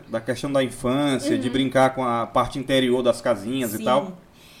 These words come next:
Speaker 2: Já, é, exatamente. Eu sempre, desde a, do começo da minha faculdade, eu, eu ia mais pelo, pelo lado da arquitetura,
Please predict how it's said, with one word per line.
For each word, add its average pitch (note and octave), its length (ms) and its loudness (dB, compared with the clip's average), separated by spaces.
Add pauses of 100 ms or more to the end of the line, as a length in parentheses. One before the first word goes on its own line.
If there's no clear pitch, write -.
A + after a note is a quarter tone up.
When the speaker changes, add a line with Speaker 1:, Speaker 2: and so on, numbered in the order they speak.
(160)
Speaker 2:
Já, A3 300 -6
é, B3 320 -4
exatamente. G#3+ 480 -8
Eu G#3+ 80 -14
sempre, F3+ 420 -12
desde B3 380 -10
a, A#3+ 240 -4
do A3 120 -12
começo A#3+ 300 -12
da C4+ 60 -10
minha B3+ 140 -10
faculdade, G#3 720 -10 (100)
eu, G#3 580 -10 (360)
eu G#3+ 220 -10
ia F4 180 -4
mais B3 300 -8
pelo, A3+ 240 -14
pelo A3 320 -12
lado F#3+ 260 -8
da G3+ 160 -10
arquitetura, G#3+ 720 -12